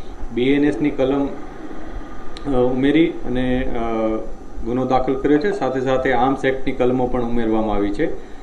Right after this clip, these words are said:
આ સાથે, અ, જે બનાવ બન્યો છે એમાં હકીકત એ મુજબ છે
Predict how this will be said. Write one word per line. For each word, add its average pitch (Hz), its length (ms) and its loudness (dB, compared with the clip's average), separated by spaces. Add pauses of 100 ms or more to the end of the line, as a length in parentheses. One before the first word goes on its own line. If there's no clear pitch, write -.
(200)
આ 127 120 0
સાથે, 143 600 2
અ, 123 140 6
જે 123 180 2
બનાવ 135 360 0
બન્યો 147 220 2
છે 139 180 2
એમાં 131 220 2
હકીકત 131 360 -2
એ 139 80 4
મુજબ 123 320 2
છે 135 160 -2